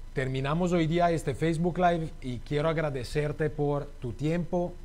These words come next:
por el servicio de mantenimiento que tu empresa garantiza, eh, en tu territorio y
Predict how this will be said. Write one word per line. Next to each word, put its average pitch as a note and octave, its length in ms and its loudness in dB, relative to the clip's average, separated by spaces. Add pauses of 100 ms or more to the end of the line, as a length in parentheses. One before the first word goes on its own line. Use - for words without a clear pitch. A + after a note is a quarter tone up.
por B2+ 140 -4
el A#2 80 -6
servicio D#3 400 -2
de E3+ 80 0
mantenimiento D3+ 680 -2
que D#3 120 0
tu C3+ 140 -4
empresa D3 540 0 (280)
garantiza, C3+ 760 -2
eh, A#2+ 520 -8
en A#2 120 -6
tu B2 100 -6
territorio C#3 760 -2
y C#3+ 220 -4